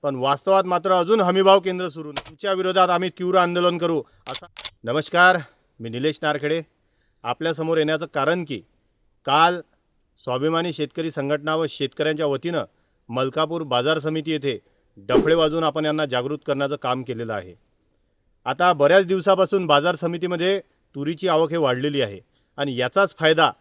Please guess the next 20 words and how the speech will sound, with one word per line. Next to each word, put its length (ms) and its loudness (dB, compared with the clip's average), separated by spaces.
व्यापारी 420 0
आणि 160 0
बाजार 320 2
समिती 300 -6
घेते. 280 -12
शेतकऱ्याची 600 -2
लूट 300 4
हे 60 2
या 140 4
बाजार 360 2
समितीत 380 -2
वारंवार 520 4
होत 160 2
असते, 320 -2
पण 140 -2
सरकार 540 4
हे 100 -2
झोपेचं 440 -6
सोंग 280 -6
घेते. 220 -10